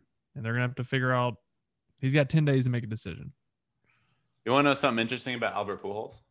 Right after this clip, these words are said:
Speaker 1: Sure.
Speaker 2: What if I told you that his hard hit percentage has gone up each of the past two seasons?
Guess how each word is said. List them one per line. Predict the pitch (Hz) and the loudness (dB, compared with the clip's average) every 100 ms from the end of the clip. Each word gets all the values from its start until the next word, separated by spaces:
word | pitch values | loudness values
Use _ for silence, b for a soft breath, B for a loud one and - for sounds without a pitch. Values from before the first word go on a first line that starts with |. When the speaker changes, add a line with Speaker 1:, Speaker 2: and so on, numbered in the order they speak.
| _ _ _ _ _ _ | _ _ _ _ _ _
Speaker 1:
Sure. | - 107 - - _ _ _ _ _ _ _ | -12 -12 -12 -16 _ _ _ _ _ _ _
Speaker 2:
What | 113 | 0
if | 131 | 2
I | 135 | 0
told | - 120 113 | 0 -2 0
you | 110 | 0
that | 104 | 0
his | 92 | -2
hard | - - 110 | -6 -2 -2
hit | 95 101 | 0 -4
percentage | - 113 117 117 120 | -4 -6 -6 -8 -6
has | 101 87 | -6 -6
gone | - 90 90 | -4 -4 -2
up | 87 | -6
each | - 95 | -8 -10
of | 92 | -8
the | 90 | -8
past | - 90 - | -6 -6 -6
two | - 85 | -14 -14
seasons? | - 87 - - _ | -12 -14 -16 -20 _